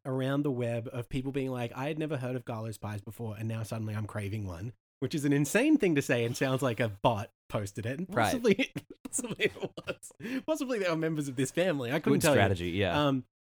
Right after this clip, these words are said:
Speaker 1: but also, like, I'm sure there are certain people who have just, like, got brand recognition out of it, who have been doing their weekly shop and been like, "Heck,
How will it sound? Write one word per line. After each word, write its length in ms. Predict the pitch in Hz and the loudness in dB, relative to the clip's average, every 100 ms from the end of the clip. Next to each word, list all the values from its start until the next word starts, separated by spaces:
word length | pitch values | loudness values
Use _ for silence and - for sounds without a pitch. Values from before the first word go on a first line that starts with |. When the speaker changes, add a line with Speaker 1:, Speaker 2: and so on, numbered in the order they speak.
| - | -2
Speaker 1:
but 180 | 160 151 | 0 2
also, 400 | 160 160 165 139 | 0 2 4 4
like, 320 | 127 117 - - | 4 2 -2 -4
I'm 180 | 165 | -2
sure 320 | 170 - 185 180 | 0 2 2 4
there 140 | 160 | 4
are 40 | 147 | 2
certain 300 | 156 139 127 | 2 2 2
people 300 | 127 131 127 | 0 0 -4
who 100 | 131 | -2
have 160 | 120 | -4
just, 180 | 120 110 | -4 -4
like, 200 | 123 107 | -4 -4
got 260 | 127 123 - | -4 -4 -4
brand 240 | 131 117 | -4 -2
recognition 480 | 110 117 113 110 120 | -2 -4 -4 -4 -2
out 140 | 110 | -2
of 80 | 110 | -2
it, 140 | 113 113 _ _ | -4 -6 _ _
who 60 | 131 | -2
have 140 | 120 - | -2 2
been 160 | 160 | 2
doing 220 | 147 135 131 | 4 4 4
their 120 | 123 | 2
weekly 340 | 120 113 135 | 0 -2 -2
shop 300 | 113 123 113 | -2 -2 -4
and 120 | 117 113 | -4 -4
been 140 | 120 | -2
like, 180 | 117 117 | -4 -4
"Heck, 240 | - - | -4 -6